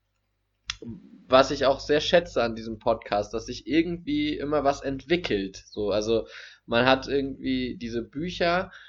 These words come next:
und, und dann passiert immer irgend-, also ich kann das gar nicht, das ist auch nicht planbar, finde ich, so, sondern irgendwie gibt es da noch mal einen Impuls, irgendjemand sagt, „Ja, dazu woll-, da-, dazu fällt mir gerade das und das ein.“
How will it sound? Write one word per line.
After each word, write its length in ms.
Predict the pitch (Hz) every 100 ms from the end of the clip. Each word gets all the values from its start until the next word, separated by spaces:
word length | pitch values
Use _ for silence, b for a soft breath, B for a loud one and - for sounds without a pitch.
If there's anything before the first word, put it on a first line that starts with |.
| B _
und, 500 | 127 131 135 131 - -
und 140 | 123
dann 160 | 131 151
passiert 520 | 160 - - 175 -
immer 400 | 117 110 107 -
irgend-, 320 | 120 120 107 -
also 220 | 120 120
ich 120 | 117
kann 140 | 131 135
das 160 | 135
gar 140 | 123 139
nicht, 200 | 135 131
das 140 | 127
ist 120 | 143
auch 160 | 143 139
nicht 240 | 143 -
planbar, 680 | - 160 156 156 120 104 104
finde 340 | - 107 107 110
ich, 280 | 120 - -
so, 260 | _ 123 131
sondern 340 | 123 123 123
irgendwie 240 | 131 156 -
gibt 160 | 151 147
es 80 | 139
da 100 | 147
noch 140 | 139
mal 140 | 139 139
einen 100 | 131 123
Impuls, 460 | - 165 175 -
irgendjemand 440 | 143 135 139 139 131
sagt, 200 | 131 131
„Ja, 120 | 156
dazu 320 | 151 139 143 135
woll-, 140 | 135
da-, 140 | 135
dazu 280 | 135 139 143
fällt 200 | 135 135
mir 100 | 139
gerade 260 | 127 123 123
das 260 | 127 135
und 100 | 127 123
das 200 | 135 -
ein.“ 380 | - 143 165